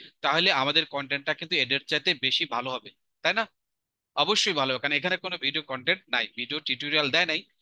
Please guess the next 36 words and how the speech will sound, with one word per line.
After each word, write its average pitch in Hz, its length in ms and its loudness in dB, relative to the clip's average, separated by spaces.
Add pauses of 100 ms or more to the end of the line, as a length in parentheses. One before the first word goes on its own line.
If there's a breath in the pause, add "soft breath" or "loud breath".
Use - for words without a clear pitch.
(140 loud breath)
আমরা 143 280 0
দেখলাম 165 360 0
তাদের 147 280 -2
দুর্বলতাগুলো, 139 680 -4 (280 loud breath)
আমরা 131 280 -2
যখন 165 240 -4
লিখবো 170 300 -2
তখন 156 320 -8
এখানে 139 260 -6
কি - 140 -8
করবো, 175 260 -8
একটা 135 240 -6
ভিডিও 117 280 -6
টিউটোরিয়াল 139 440 -2 (280 loud breath)
অ্যাড 135 240 2
করে 123 200 0
দেবো। 110 220 -8
কিভাবে 156 320 -2
অ্যাড 156 180 2
করতে 180 260 -8
হয় 202 180 -2
সেগুলো 131 240 -4
আমরা 120 220 -4
ইনশাল্লাহ 135 380 -6 (300 soft breath)
চেষ্টা 180 240 -2
করবো 165 220 -6
আগামী 123 300 -2
ক্লাসে 120 280 -10
দেওয়ার, 113 240 -8 (140)
দেখার 131 320 -4
জন্য। 104 180 -12 (360 loud breath)
এরপরে 202 360 0
দেখেন 190 300 0 (2500)
আরো 151 160 2
কিছু 220 240 -2
থাকে, 175 260 -2